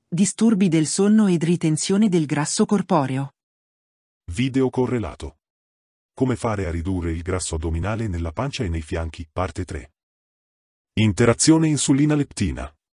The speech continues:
Speaker 1: L'interazione insulina-leptina può causare una combinazione di insulinoresistenza e resistenza alla leptina. Questa situazione a sua volta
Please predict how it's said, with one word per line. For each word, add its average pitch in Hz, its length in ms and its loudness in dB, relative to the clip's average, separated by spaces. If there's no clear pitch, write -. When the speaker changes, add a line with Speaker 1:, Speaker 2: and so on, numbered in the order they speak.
Speaker 1:
L'interazione 233 760 4
insulina-leptina 185 1080 2
può 208 240 4
causare 214 500 2
una 170 200 2
combinazione 190 840 2
di 175 140 2
insulinoresistenza 175 1120 0
e 175 160 2
resistenza 165 680 -2
alla 202 140 0
leptina. 156 540 -2
Questa 208 380 2
situazione 208 640 2
a 190 60 2
sua 175 200 0
volta 160 460 0